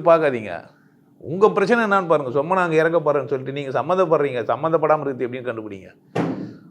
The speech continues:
எந்த குற்றங்களும் நான் சம்மந்தம் இல்லாம இருக்கணும்னா என்ன செய்யணும்னு பாருங்க, எஜுகேட் பண்ணணும்ல, அப்படிதானே?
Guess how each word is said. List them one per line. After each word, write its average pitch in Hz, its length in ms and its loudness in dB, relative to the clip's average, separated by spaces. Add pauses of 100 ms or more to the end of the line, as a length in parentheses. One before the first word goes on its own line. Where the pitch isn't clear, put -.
(580)
எந்த 202 160 4 (100)
குற்றங்களும் 202 580 6
நான் 185 200 4
சம்மந்தம் 196 320 4
இல்லாம 190 200 4
இருக்கணும்னா 170 380 2
என்ன 156 180 2
செய்யணும்னு 113 360 -6
பாருங்க, - 300 -8 (500)
எஜுகேட் 185 340 2
பண்ணணும்ல, 110 440 -2 (1600)
அப்படிதானே? 123 480 -4